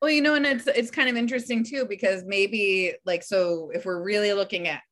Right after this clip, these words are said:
h-, what is the actual impact of this kind of fractional ownership, it seems to me like the impacts are that the towns lose out on, um, certain revenues like C P F.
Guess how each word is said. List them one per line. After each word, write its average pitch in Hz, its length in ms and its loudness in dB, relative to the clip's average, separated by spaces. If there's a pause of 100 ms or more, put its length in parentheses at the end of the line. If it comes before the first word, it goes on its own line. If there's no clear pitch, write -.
h-, - 160 -14
what 185 360 0
is 175 120 -4
the 175 180 -6
actual 175 500 -2
impact 170 640 -4
of 151 160 -16
this 156 200 -4
kind 160 320 -8
of 151 140 -6
fractional 151 560 -8
ownership, 175 540 -4 (380)
it 175 140 -4
seems 240 360 0
to 240 100 -2
me 208 180 0
like 185 200 -2
the 175 120 2
impacts 180 520 -6
are 156 560 -2 (600)
that 180 120 -2
the 175 80 2
towns 190 540 -2
lose 175 240 -2
out 165 480 2
on, 156 720 -6
um, 143 580 -6 (120)
certain 175 360 -4
revenues 165 540 -2
like 156 140 -4
C 160 240 -8
P 156 240 -4
F. 151 380 -4